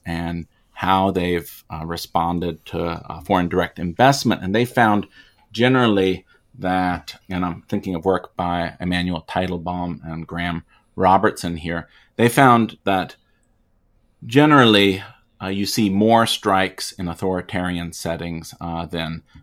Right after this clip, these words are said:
uh, democratic ones. Both of them respond with more activism when there's foreign direct investment, but more so in the authoritarian settings. And their argument is just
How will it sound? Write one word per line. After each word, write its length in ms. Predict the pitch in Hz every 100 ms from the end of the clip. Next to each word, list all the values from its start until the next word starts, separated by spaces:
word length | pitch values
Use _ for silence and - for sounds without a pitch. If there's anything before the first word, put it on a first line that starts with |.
| -
uh, 220 | 82 82 80
democratic 580 | 85 80 - 127 120
ones. 160 | 101 90
Both 300 | - 120 117
of 80 | 107
them 160 | 98
respond 460 | 87 - - 90 87
with 180 | 87 -
more 380 | 90 85 82 -
activism 680 | 113 117 - 104 98 98 90
when 120 | 87
there's 360 | 85 82 - -
foreign 240 | - 90 85
direct 260 | 85 -
investment, 480 | 85 104 107 104 80
but 100 | 82
more 300 | 90 101 104
so 180 | - 87
in 80 | 90
the 80 |
authoritarian 680 | 85 85 82 - 110 113 98
settings. 400 | - 98 98 95
And 80 | 101
their 100 | 113
argument 380 | 113 113 98 90
is 120 | -
just 280 | - 87